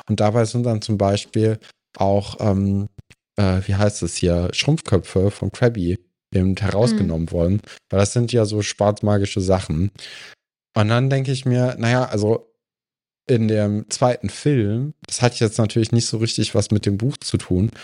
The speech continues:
Speaker 1: aber im zweiten Film sind halt auch Schrumpfköpfe in dem,
Speaker 2: Äh, im
Speaker 1: äh,
Speaker 2: dritten.
Speaker 1: fahrenden Ritter.
Speaker 2: Ja. Ja.
Speaker 1: Und von daher
Speaker 2: Ich
Speaker 1: könnte ich
Speaker 2: fand
Speaker 1: mir
Speaker 2: es
Speaker 1: sehr gut vorstellen, dass halt, äh,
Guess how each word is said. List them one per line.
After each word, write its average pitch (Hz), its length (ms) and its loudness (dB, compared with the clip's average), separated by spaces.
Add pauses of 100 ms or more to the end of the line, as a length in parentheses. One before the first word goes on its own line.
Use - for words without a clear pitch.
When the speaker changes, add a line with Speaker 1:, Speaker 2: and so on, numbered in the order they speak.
(140)
Speaker 1:
aber 101 180 0
im 101 120 0
zweiten 110 360 0
Film 123 480 0
sind 123 460 0
halt 117 180 0
auch 104 140 2
Schrumpfköpfe 113 880 0
in 110 220 2
dem, 107 280 2
Speaker 2:
Äh, - 120 -4 (240)
im 233 120 2
Speaker 1:
äh, 107 40 4
Speaker 2:
dritten. 101 180 2
Speaker 1:
fahrenden 113 420 2
Ritter. 104 460 0 (200)
Speaker 2:
Ja. 240 200 0 (800)
Ja. 107 160 2
Speaker 1:
Und 104 100 -2
von 110 240 0
daher 147 300 2
Speaker 2:
Ich - 120 2
Speaker 1:
könnte 143 180 2
ich 269 60 2
Speaker 2:
fand - 80 0
Speaker 1:
mir 131 60 4
Speaker 2:
es 120 60 0
Speaker 1:
sehr 131 160 2
gut 131 180 -4
vorstellen, 110 840 0
dass 104 240 0
halt, 104 340 0 (220)
äh, 107 320 0